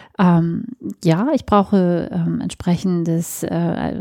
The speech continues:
ein, ein Stream, das ist so. Und,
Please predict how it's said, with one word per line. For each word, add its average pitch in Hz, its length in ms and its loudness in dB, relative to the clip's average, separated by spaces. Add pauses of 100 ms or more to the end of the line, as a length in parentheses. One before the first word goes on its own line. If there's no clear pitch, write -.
(100)
ein, 175 280 -2
ein 170 180 0
Stream, 277 560 0
das 180 180 0
ist - 160 -4
so. 240 380 2
Und, 175 440 -2